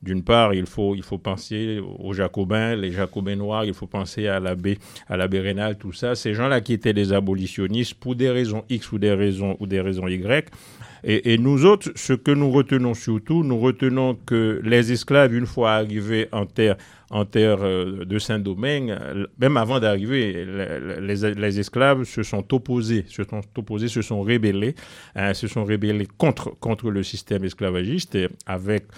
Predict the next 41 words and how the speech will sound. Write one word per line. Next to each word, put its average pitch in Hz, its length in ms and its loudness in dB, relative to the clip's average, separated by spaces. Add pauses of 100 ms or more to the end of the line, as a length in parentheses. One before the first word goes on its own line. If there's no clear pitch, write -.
(160)
avec 92 260 -6
toute 147 180 -4
forme 135 420 4
de, 104 160 0
de 98 120 -2
résistance, 117 840 -2
hein, 135 180 -4 (140)
toute 123 160 -6
forme 107 200 -4
de 101 60 0
résistance. 101 600 0 (460)
Et 127 260 6 (760)
toute 131 120 -2
forme 147 200 6
de 127 40 8
résistance, 123 760 4
et 123 140 2
ce - 200 -4
qui 123 220 -4
fait 151 240 4
que, 165 340 6 (260)
ce - 120 -4
qui 156 200 0
fait 151 220 4
que, 139 460 4 (160)
quand 127 200 -4
on 151 100 2
a 151 120 6
évoqué 135 720 0
la 113 160 2
Déclaration 117 480 2
universelle 110 560 0
des 104 80 -2
droits 98 180 -2
de 95 140 -4
l'homme, 131 320 -2
un 131 100 -2
concept 151 440 -2
qui 120 180 -6
est 110 60 -4
presque, 139 360 -6